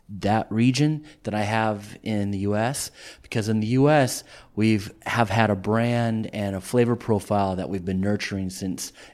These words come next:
ninety-seven in essence, right? And so people have an expectation of what they want out of that hop. And so it's taken us twenty-five years to get there. So my challenge in the U S is, how do I make all these growing regions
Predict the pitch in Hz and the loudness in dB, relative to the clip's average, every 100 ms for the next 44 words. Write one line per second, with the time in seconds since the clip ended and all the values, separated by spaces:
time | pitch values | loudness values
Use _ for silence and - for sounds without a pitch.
0 | _ - 98 98 95 90 90 82 - 113 | _ -8 -6 -4 -4 -6 -8 -12 -8 -2
1 | 113 104 87 85 73 92 92 92 - - | -2 -2 -6 -10 -12 -8 -6 -6 -8 -10
2 | - - 87 107 - - - - - - | -10 -10 -4 -4 -4 -12 -20 -20 -12 -6
3 | 98 92 104 95 123 113 104 104 92 95 | -6 -2 -4 0 -2 0 0 0 -2 -2
4 | 98 92 - 90 - 110 104 95 87 92 | -6 -6 -10 -10 -4 -4 -2 -6 -8 -10
5 | - 85 85 98 104 92 87 85 80 82 | -10 -12 -8 -6 -6 -8 -10 -12 -12 -14
6 | - 110 107 - - - _ - - - | -12 -12 -10 -12 -18 -20 _ -20 -20 -18
7 | - 95 92 98 92 - 107 98 92 - | -6 -4 -2 -2 -2 0 -2 -2 -6 -6
8 | 101 95 92 98 90 90 92 87 - 95 | -6 -6 -6 -6 -4 -4 -4 -4 -6 -2
9 | 131 101 85 92 90 - 123 120 107 92 | -2 -2 -8 -6 -6 -2 0 2 0 -2
10 | 92 110 139 139 101 90 - - - - | 0 4 4 4 0 -4 -6 -16 -18 -2
11 | 123 127 123 110 101 101 95 90 107 101 | 2 4 4 2 0 -4 -6 -6 -4 -2
12 | 98 95 90 90 87 | -2 -4 -6 -6 -8